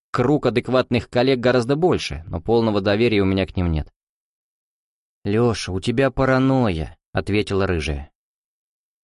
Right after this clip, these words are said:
"Еще эти буржуйские замашки, которые ты хочешь привить в советской организации.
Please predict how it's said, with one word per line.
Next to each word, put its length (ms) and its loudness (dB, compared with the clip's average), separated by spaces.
"Еще 300 2
эти 160 2
буржуйские 680 2
замашки, 560 2
которые 380 0
ты 120 2
хочешь 300 -2
привить 300 0
в 80 -6
советской 380 0
организации. 840 0